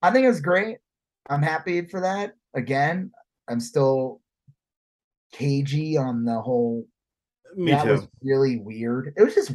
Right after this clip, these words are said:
Speaker 1: weird. At least, like, okay, this feels, like, passionate. He knows what he's talking about. That, I don't know what, like, what were you trying to,
Speaker 2: Mm.
Speaker 1: like, was this a failed bit? Like, it just seemed weird. The whole thing was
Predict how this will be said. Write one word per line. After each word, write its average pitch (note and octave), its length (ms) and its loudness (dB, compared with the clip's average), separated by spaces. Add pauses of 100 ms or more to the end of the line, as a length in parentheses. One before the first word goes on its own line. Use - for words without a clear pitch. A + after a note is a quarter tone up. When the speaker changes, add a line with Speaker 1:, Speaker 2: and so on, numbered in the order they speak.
Speaker 1:
weird. A#2 440 -6
At A3 120 0
least, G4+ 300 0
like, F#3+ 240 2
okay, E3+ 440 -2
this E3 680 0
feels, D#3+ 500 0
like, B2 540 -12 (1300)
passionate. C#3+ 800 -2 (340)
He C3 120 -6
knows C3+ 240 -6
what B2 80 -4
he's A#2 120 -6
talking C#3 400 -6
about. C#3 280 -2 (120)
That, F#3+ 360 -8
I - 60 -14
don't G3 160 -12
know C3+ 180 -14
what, E3 200 -14 (140)
like, C#3+ 300 -10
what G#3 380 -10
were D3+ 140 -6
you D#3 220 -2
trying D3 160 0
to, C3 60 -2
Speaker 2:
Mm. - 80 -18
Speaker 1:
like, - 160 -20
was - 100 -16
this A#3 160 -6
a - 140 -2 (160)
failed C#3 360 -4 (100)
bit? E3+ 460 -2 (460)
Like, A#2+ 320 -6 (920)
it E3+ 120 -8
just B3+ 200 -4
seemed B3 280 2
weird. D3 520 -2
The C#3 60 -6
whole E3 220 -8
thing C3 260 0
was G2 180 -12